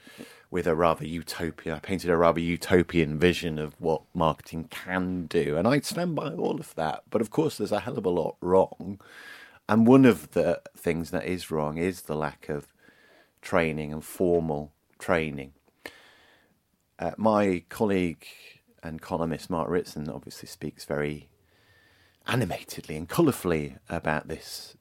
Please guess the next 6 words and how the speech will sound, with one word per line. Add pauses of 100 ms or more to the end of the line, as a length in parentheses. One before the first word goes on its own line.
(120)
uh,
subject,
that,
uh, (1080)
you
don't